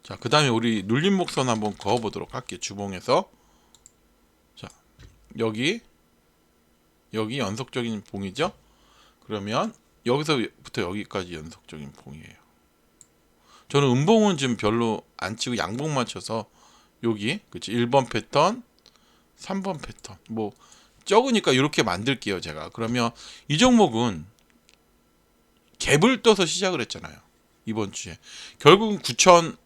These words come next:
사백오십 원, 그쵸? 구천사백오십 원과 팔천팔백 원이 정말 중요한 자리예요. 그러면 일봉에서 구천사백오십 원을 그어봐요, 여러분.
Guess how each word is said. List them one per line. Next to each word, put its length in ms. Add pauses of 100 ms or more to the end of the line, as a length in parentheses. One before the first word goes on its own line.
(360)
사백오십 720
원, 220 (100)
그쵸? 380 (600)
구천사백오십 840
원과 340 (220)
팔천팔백 720
원이 300 (340)
정말 360
중요한 420
자리예요. 440
그러면 500
일봉에서 800 (560)
구천사백오십 1000
원을 180
그어봐요, 600
여러분. 400